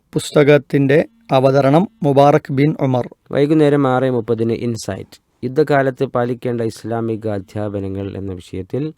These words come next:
Speaker 2: അബ്ദുൽ ഷുക്കൂർ അൻസാരി.
Speaker 1: ഏഴ് പി എമ്മിന് റിയാലു സ്വാലിഹീൻ, ഭക്ഷണത്തിലെ ബർക്കത്ത് എന്ന വിഷയത്തിൽ അഷ്റഫ് സലഫി വാണിയമ്പലം.
Speaker 2: രാത്രി ഏഴ് നാൽപത്തിയഞ്ചിന് നേർരേഖ, ഭയപ്പെടേണ്ട ചില കാര്യങ്ങൾ, ഹാരിസ് ബിൻ സലീം.
Speaker 1: എട്ട് മണിക്ക് ഖുർആൻ പാഠങ്ങൾ,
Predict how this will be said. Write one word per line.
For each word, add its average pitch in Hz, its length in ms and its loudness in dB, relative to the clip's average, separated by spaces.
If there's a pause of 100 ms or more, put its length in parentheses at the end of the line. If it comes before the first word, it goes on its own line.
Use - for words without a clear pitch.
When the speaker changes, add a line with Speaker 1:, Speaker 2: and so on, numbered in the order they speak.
Speaker 2:
അബ്ദുൽ 123 220 -6
ഷുക്കൂർ 107 500 -8
അൻസാരി. 98 640 -8
Speaker 1:
ഏഴ് 156 180 6
പി 143 120 2
എമ്മിന് 143 380 4
റിയാലു 151 320 6
സ്വാലിഹീൻ, 131 640 2
ഭക്ഷണത്തിലെ 151 580 4
ബർക്കത്ത് 135 460 4
എന്ന 135 180 4
വിഷയത്തിൽ 139 580 2 (120)
അഷ്റഫ് 151 400 -2
സലഫി 143 360 2
വാണിയമ്പലം. 123 640 0 (220)
Speaker 2:
രാത്രി 131 280 -2
ഏഴ് 113 320 2
നാൽപത്തിയഞ്ചിന് 107 800 -4 (120)
നേർരേഖ, 101 680 -4 (200)
ഭയപ്പെടേണ്ട 120 600 -4
ചില 98 300 -6 (100)
കാര്യങ്ങൾ, 90 440 -8 (240)
ഹാരിസ് 104 360 -10
ബിൻ 92 140 -8
സലീം. - 320 -16 (220)
Speaker 1:
എട്ട് 151 260 2
മണിക്ക് 139 360 4
ഖുർആൻ 165 520 4
പാഠങ്ങൾ, 131 540 4